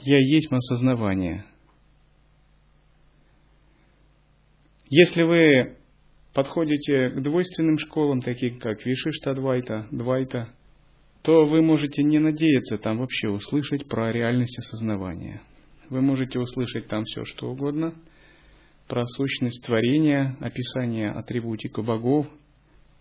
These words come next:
про этику, правила поведения, способы поклонения, но вряд ли вам прямо скажут о природе осознавания.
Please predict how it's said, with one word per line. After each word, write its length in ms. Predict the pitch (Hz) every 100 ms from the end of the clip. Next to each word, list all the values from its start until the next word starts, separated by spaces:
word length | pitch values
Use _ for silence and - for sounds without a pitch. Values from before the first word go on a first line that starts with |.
| _ _ -
про 600 | 120 117 113 107 107 -
этику, 460 | - 143 143 135 123
правила 460 | 123 120 110 113 110
поведения, 800 | 117 113 113 131 147 139 135 127
способы 580 | - - 127 - 117
поклонения, 840 | 110 113 120 120 147 160 147 135 127 - _ _ _ _ _ -
но 420 | 156 160 147 139
вряд 320 | 151 170 123
ли 100 | 120
вам 300 | 120 139 127
прямо 380 | 127 131 117 107
скажут 420 | - 120 135 131
о 60 | 123
природе 420 | 117 107 107 110
осознавания. 800 | 110 117 110 110 98 90 90 107